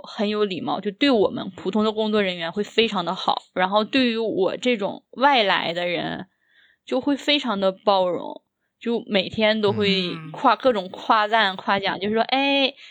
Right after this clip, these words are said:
Speaker 1: 哎，你千里迢迢来这边，你就是为了去学养老啊，去做这件事情，就是一件非常有意义的事情，你就是太了不起了。”日本人夸人就是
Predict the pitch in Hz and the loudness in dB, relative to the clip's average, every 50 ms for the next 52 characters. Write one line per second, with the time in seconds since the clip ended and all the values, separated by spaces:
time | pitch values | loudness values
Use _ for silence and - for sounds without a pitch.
0 | - _ - 214 214 214 208 202 196 - - 254 240 226 208 214 208 208 220 208 | -18 _ -2 -2 -2 0 -2 -4 -4 0 0 2 2 2 2 2 0 0 2 2
1 | 208 202 185 185 190 214 220 214 208 196 196 196 190 180 175 165 190 196 185 - | 2 2 2 2 2 0 0 0 0 -2 -2 -4 -6 -10 -10 -8 -8 -8 -4 -4
2 | 202 196 190 202 202 196 190 185 190 - - 196 190 190 190 190 - - - - | -4 -2 0 0 2 2 2 2 0 -4 -8 -6 -6 -6 -6 -8 -8 -12 -12 -12
3 | - - 196 180 175 180 185 185 180 175 170 180 185 185 180 - - - - - | -6 -4 0 2 4 4 4 4 2 0 0 2 2 2 2 2 0 -2 -2 -2
4 | - - - - 190 185 202 202 185 202 196 202 196 196 185 - 208 - 180 165 | -4 -6 -8 -10 -4 0 0 0 0 0 0 0 -2 -4 -4 -8 -8 -8 -8 -10
5 | 165 180 190 - - 208 190 196 196 196 196 202 208 208 196 180 165 214 226 220 | -8 -10 -10 -6 -6 -6 -4 -4 -6 -4 -6 -4 -4 -2 -2 -2 -2 0 0 2
6 | 196 180 180 185 185 - - 180 180 - - 98 104 147 170 180 180 180 175 214 | 2 0 0 -2 -6 -8 -6 -8 -8 -6 -8 -10 -8 -8 -6 -8 -8 -6 -6 -4
7 | 208 214 208 - - - 277 226 208 190 - 170 - 202 - - - - 208 - | -4 -4 -6 -4 0 0 2 2 2 0 0 0 -2 -2 -2 -2 -6 -6 -8 -8
8 | - - _ - - - _ - 269 269 233 190 175 180 196 190 - 262 220 196 | -12 -14 _ -20 -20 -18 _ -2 0 2 2 0 0 0 -4 0 0 0 0 0
9 | 180 180 185 190 196 214 - - | -2 -4 -4 -4 -4 -4 -8 -10